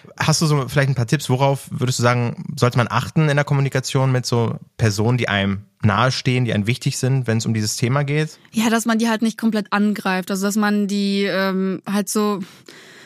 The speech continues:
Speaker 2: ja, vielleicht an vegane Sachen einfach mal nicht gewöhnt, aber dass man denen die veganen Sachen irgendwie so ein bisschen, bisschen näher bringt, einfach probieren lassen, ähm, vielleicht
Speaker 1: Schmackhaft machen.
Speaker 2: Ja,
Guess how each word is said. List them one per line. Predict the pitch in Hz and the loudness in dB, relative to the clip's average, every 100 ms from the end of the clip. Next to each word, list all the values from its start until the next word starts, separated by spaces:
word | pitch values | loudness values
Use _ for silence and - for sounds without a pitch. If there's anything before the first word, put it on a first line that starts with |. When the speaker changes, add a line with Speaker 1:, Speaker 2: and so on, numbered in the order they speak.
| - - - _ _ | -20 -20 -20 _ _
Speaker 2:
ja, | - 240 262 233 | 0 2 2 -2
vielleicht | 226 - - 220 233 | -6 -6 -2 0 0
an | 254 220 | -2 -2
vegane | 220 214 233 | 0 0 0
Sachen | 226 226 | 0 -2
einfach | 226 220 233 | -2 -2 0
mal | 226 214 208 - _ _ _ _ - | 2 2 0 -4 _ _ _ _ -12
nicht | - 214 - 226 294 - | -8 -6 0 0 0 -2
gewöhnt, | 302 214 208 311 403 381 | -2 0 0 0 0 0
aber | - 220 226 | 0 0 0
dass | 233 - | 0 0
man | 247 | 0
denen | 247 262 | 0 0
die | 247 | 0
veganen | 233 240 247 | 0 0 0
Sachen | 247 254 | -2 -2
irgendwie | 240 247 | 0 0
so | 233 | 0
ein | 240 | 0
bisschen, | 233 - 254 240 | -2 -2 -2 -2
bisschen | 208 240 254 226 220 - - | -4 -4 0 0 0 -4 -2
näher | 226 254 330 | 0 2 0
bringt, | 220 208 208 | 0 -2 -2
einfach | 214 240 _ _ | -2 -4 _ _
probieren | - 226 233 311 285 | -2 0 2 2 2
lassen, | 262 247 - 240 233 233 226 | 0 0 -2 0 2 0 0
ähm, | 208 208 202 202 202 | 0 0 2 0 -2
vielleicht | - 214 214 | 0 0 2
Speaker 1:
Schmackhaft | 143 151 131 | 2 2 0
machen. | - 226 | 0 2
Speaker 2:
Ja, | 330 | 2